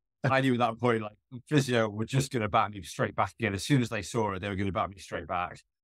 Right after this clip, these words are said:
Speaker 2: Um, so I went private. I had private healthcare, fortunately, and, uh, booked an M R I. And a week,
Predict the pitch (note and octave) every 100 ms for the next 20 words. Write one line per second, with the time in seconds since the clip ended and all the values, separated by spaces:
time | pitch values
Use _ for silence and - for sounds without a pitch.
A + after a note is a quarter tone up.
0 | _ _ - G#2+ G2+ G2+ G#2 G#2 G2+ G2+
1 | _ _ _ _ - - A#2+ B2 B2 A#2
2 | A2+ - A#2 A2 G2 F#2+ F#2+ G#2 F#2+ A2+
3 | G2+ F#2+ G#2 G2+ - G#2+ - A2 A2 -
4 | A2+ G#2+ G#2+ G#2 G#2 G#2 G2+ G2 A2 -
5 | G2+ F#2+ A2+ - A2 G2+ G2 F#2+ G2+ G2+
6 | G2+ G2 F#2+ _ _ _ _ - G#2+ G2+
7 | G2 F#2+ F#2+ - _ _ _ A2+ G#2+ A#2+
8 | C3+